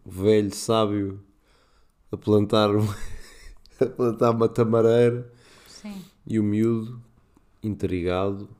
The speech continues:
Speaker 1: virou-se para o velho sábio e disse: "Meu senhor, porquê é que você está a plantar tâmaras?"
Speaker 2: Isso parece uma conversa da Bíblia,
Speaker 1: "Porquê é que
Speaker 2: meu.
Speaker 1: você está." Não é da Bíblia. Epá, mas tu agora vai tudo para a igreja. Deixa-me continuar.
Speaker 2: Mas parece bué aquelas histórias
Speaker 1: "Meu
Speaker 2: que os padres
Speaker 1: senhor,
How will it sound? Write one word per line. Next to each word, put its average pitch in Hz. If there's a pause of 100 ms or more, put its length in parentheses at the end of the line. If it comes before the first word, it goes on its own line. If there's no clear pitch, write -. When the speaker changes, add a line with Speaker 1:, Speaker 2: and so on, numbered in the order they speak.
Speaker 1:
virou-se 92
para -
o 92
velho 90
sábio 98
e 90
disse: - (720)
"Meu 165
senhor, 180
porquê -
é 190
que 196
você 196
está 190
a 175
plantar 175
tâmaras?" 170
Speaker 2:
Isso -
parece 262
uma 202
conversa 202
da 170
Bíblia, 156
Speaker 1:
"Porquê 170
é -
que 156
Speaker 2:
meu. 165
Speaker 1:
você 165
está." 160
Não 107
é 104
da 101
Bíblia. 95
Epá, 120
mas 101
tu -
agora 151
vai 143
tudo 143
para 135
a 120
igreja. 110
Deixa-me 170
continuar. 147
Speaker 2:
Mas 370
parece 480
bué 453
aquelas 359
histórias 359
Speaker 1:
"Meu 165
Speaker 2:
que -
os -
padres 180
Speaker 1:
senhor, 185